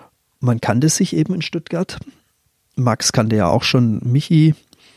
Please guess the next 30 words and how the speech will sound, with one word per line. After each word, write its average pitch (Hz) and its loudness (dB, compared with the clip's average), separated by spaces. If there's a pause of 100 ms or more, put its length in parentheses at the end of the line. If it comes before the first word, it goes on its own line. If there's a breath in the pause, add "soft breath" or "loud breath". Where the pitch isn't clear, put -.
(180)
und, - -4 (100)
äh, 110 0
Philipp - -4 (180)
als - -6
Musiker 131 -2
kannte 113 -6
die 117 -6 (600)
Musikerszene 139 0
in 127 -4
Stuttgart 131 -2
und 120 -6
man 117 -6
kennt 147 0
sich - -4
ja - -4
dann 104 -6
einfach. 110 -6 (760 loud breath)
Und, 139 0
ähm, 131 -2 (200)
die 135 -4
waren 165 4
ja 170 6
dann 156 2
zu 151 -2
dem 151 2
Zeitpunkt 180 0
schon 139 -2
super 156 -4
erfolgreich 180 -2 (160)
gewesen, 202 -2